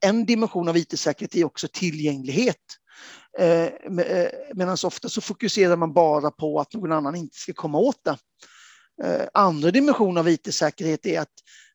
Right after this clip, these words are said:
saker som vi redan använder som är jättedåliga, som ett vanligt telefonsamtal, är ju ingen som hakar upp sig på, men det är ju superlätt att avlyssna och ingen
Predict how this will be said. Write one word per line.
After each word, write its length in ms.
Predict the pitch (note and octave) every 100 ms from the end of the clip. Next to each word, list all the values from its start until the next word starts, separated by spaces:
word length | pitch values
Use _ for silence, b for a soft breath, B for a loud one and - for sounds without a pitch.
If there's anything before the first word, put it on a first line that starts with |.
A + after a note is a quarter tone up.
| -
saker 520 | - F3+ D3 - - D#3+
som 460 | - D#3+ D#3 D#3
vi 120 | D#3+
redan 220 | E3 E3 E3
använder 640 | G3 D#3+ D3 F3+ E4 D4
som 220 | - F#3+
är 240 | D#3+ D3+ -
jättedåliga, 1000 | - D#3 E3+ F#3+ _ F3+ D3+ F3 D#3+ D#4+
som 120 | F#3 G3+
ett 100 | D3
vanligt 600 | G3+ F#3 D#3+ D3+ - -
telefonsamtal, 1400 | F3 E3 - A#3+ F#3 D#3 C#3 - D#3+ C#3+ - - E4 F#4
är 40 | D#4+
ju 60 |
ingen 180 | A#3 D#3+
som 140 | F3+
hakar 240 | E3 D#3+ E3
upp 140 | -
sig 140 | - D3
på, 140 | -
men 140 | E3
det 60 | F#3
är 40 |
ju 100 | A3+
superlätt 800 | - - - G#3 - - G3 C4+ _
att 80 | F4+
avlyssna 580 | B3+ D#3 D#3 - - F3
och 100 | F#3 B B -
ingen 400 | B3 E3+ F3